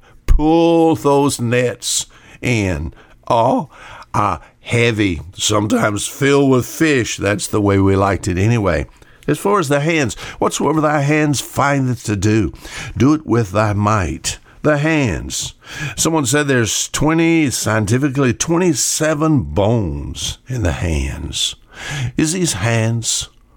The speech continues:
are they God's hands? Are you a Christian, sir?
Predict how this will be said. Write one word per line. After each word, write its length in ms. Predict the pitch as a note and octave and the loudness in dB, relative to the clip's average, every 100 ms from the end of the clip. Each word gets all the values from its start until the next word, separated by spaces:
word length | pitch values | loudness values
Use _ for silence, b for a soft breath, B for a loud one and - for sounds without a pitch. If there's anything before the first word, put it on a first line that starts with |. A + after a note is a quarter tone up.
| _ - | _ -2
are 140 | G#2 | 0
they 100 | G2+ | 2
God's 380 | F2+ F2+ F#2 D2+ | 0 0 0 -2
hands? 580 | D#2+ D2 C#2+ G2 - - B B B - | -2 -4 -6 -8 -10 -12 B B B -2
Are 140 | B2+ | 0
you 100 | C3 | 0
a 60 | A#2+ | -2
Christian, 560 | - G2+ - G#2 G2+ | -2 -2 -2 -2 -2
sir? 520 | E2+ - G2 G2+ G#2 | -2 0 0 0 -4